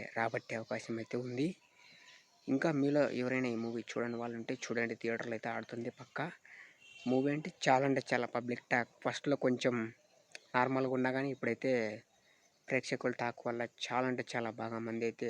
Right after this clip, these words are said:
చూస్తున్నారు. అలాగే మీకు ఎంతమంది చూశారో ఈ మూవీ మీలో చాలామంది చూసి ఉంటారు. ఎలా ఉందో నచ్చితే కనుక హార్ట్ సింబల్ కామెంట్ చేయండి గైస్. మీరు కామెంట్‌లో నెక్స్ట్ ఏ మూవీ అప్‌డేట్స్ తెలుసుకోవాలనుకుంటున్నారో కామెంట్ చేయండి.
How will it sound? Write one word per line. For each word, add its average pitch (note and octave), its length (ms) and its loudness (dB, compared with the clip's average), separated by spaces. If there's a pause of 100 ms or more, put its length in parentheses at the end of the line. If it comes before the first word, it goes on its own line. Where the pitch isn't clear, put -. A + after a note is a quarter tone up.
చూస్తున్నారు. A#2+ 540 -6 (680)
అలాగే C3 360 2
మీకు B2+ 360 0 (420)
ఎంతమంది B2+ 440 -2
చూశారో B2 400 -2
ఈ A#2+ 160 -2
మూవీ A#2+ 300 0
మీలో A2+ 340 -2
చాలామంది A#2 500 -8
చూసి - 260 -8
ఉంటారు. A2+ 340 -6 (500)
ఎలా B2 220 2
ఉందో B2+ 320 0 (160)
నచ్చితే - 360 0
కనుక B2+ 220 0
హార్ట్ - 280 -2
సింబల్ A#2+ 300 -4
కామెంట్ A#2+ 340 -4
చేయండి A#2 240 -4
గైస్. A#2+ 240 -4 (600)
మీరు C3+ 320 0
కామెంట్‌లో B2+ 540 0
నెక్స్ట్ B2 340 -4
ఏ A#2+ 180 0
మూవీ B2 280 0
అప్‌డేట్స్ A#2 380 -2
తెలుసుకోవాలనుకుంటున్నారో A#2 960 -2
కామెంట్ A#2 380 -4
చేయండి. A#2+ 320 -2